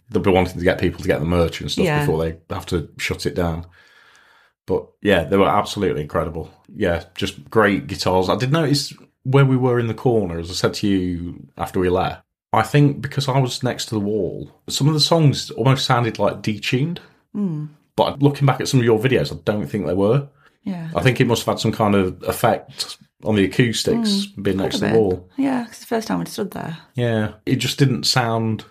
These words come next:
Speaker 1: exactly the same as I've
Speaker 2: Mm.
Speaker 1: heard it before. But looking back on your stuff, it, it does sound the same. So
Speaker 2: Mm.
Speaker 1: well, that's just maybe something to consider for next time.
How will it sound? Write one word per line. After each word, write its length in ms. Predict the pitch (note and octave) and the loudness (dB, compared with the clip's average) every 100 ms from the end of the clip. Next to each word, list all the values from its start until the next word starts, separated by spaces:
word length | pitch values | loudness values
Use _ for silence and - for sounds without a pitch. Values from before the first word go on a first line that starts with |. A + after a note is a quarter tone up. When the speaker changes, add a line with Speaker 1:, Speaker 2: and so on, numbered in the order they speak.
| _ _ _ | _ _ _
Speaker 1:
exactly 440 | A2 - A2 - C3 | -4 0 0 2 0
the 100 | A#2+ | 0
same 260 | C#3+ C#3+ | 0 2
as 140 | C3 C#3 | 2 2
I've 60 | |
Speaker 2:
Mm. 340 | F3+ A#3 E3+ D#3+ | 0 -2 0 0
Speaker 1:
heard 160 | B2+ | 0
it 80 | - | 0
before. 400 | C#3 D3 D#3+ D3 _ - | -4 0 0 -2 _ 0
But 80 | A2 | 2
looking 280 | A#2 - | 2 4
back 160 | B2+ - | 2 4
on 100 | A2 | 2
your 160 | A#2+ B2 | 4 4
stuff, 260 | - E2 | 0 -2
it, 140 | G2 - | -2 0
it 160 | G2 | -2
does 160 | B2 A2+ | 0 0
sound 200 | F#2+ D#2+ | 0 0
the 40 | D2+ | 0
same. 280 | D2 D2+ | -2 -2
So 280 | - F2+ E2+ E2+ - - - - | -2 -2 -2 -6 -18 -20 -20 -4
Speaker 2:
Mm. 240 | C4 F#3+ F3+ - - | 0 0 -4 -12 -2
Speaker 1:
well, 120 | G2+ | 0
that's 180 | - - | 0 -2
just 200 | - - | -4 0
maybe 160 | F2+ | 0
something 320 | E2+ G2 - E2+ | 2 0 -2 -4
to 100 | - | -4
consider 340 | F2+ - F2 | -2 0 -2
for 100 | - | 0
next 220 | F#2+ - | -2 -2
time. 300 | - G2 G2+ | -4 -4 -4